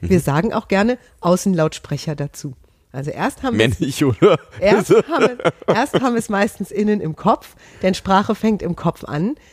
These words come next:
Speaker 1: Menschen denken ja über irgendwas nach und wenn sie jetzt, sag ich mal, deutsche Muttersprachler sind, tun sie das in der Regel auf Deutsch. Und ich rede jetzt mal nicht von Ausnahmefällen, wenn jemand lange im Ausland gelebt hat oder, oder.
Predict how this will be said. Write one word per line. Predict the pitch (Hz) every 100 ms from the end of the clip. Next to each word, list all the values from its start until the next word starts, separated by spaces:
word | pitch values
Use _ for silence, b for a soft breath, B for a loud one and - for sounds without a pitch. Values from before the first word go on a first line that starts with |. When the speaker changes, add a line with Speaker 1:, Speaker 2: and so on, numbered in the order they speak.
| b
Speaker 1:
Menschen | 185 190 -
denken | 214 214 - 233
ja | 220
über | 208 -
irgendwas | 208 226 208 175 180
nach | 160 180 320 - b b
und | - 190
wenn | 202
sie | 190 185 _ -
jetzt, | 170 -
sag | 180
ich |
mal, | 185
deutsche | 170 196 202 180
Muttersprachler | 180 302 214 160 - 160 147 147
sind, | 147 156 214 - b b b
tun | 220 214
sie |
das | 208 208
in | -
der | 196
Regel | 185 196 202 -
auf | 165 -
Deutsch. | 151 156 - - _ _ _ _ _ _ _ _ _ _ _ _ -
Und | 185
ich | -
rede | 202 208
jetzt | 196
mal | 175
nicht | 190 -
von | 180
Ausnahmefällen, | - 196 180 180 - 180
wenn | 175
jemand | 170 170 165
lange | 170 175
im | 170
Ausland | - - 170 160
gelebt | 160 156 -
hat | 165 -
oder, | 139
oder. | - 120